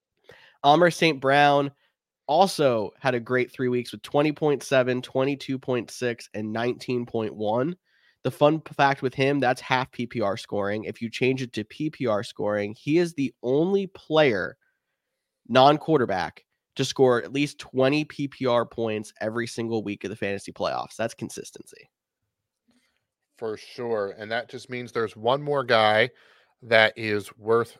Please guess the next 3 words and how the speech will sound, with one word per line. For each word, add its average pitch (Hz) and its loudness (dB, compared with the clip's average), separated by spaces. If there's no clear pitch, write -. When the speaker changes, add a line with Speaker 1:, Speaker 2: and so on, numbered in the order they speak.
Speaker 2:
mentioning, 104 -6
um, 92 -2
for 131 4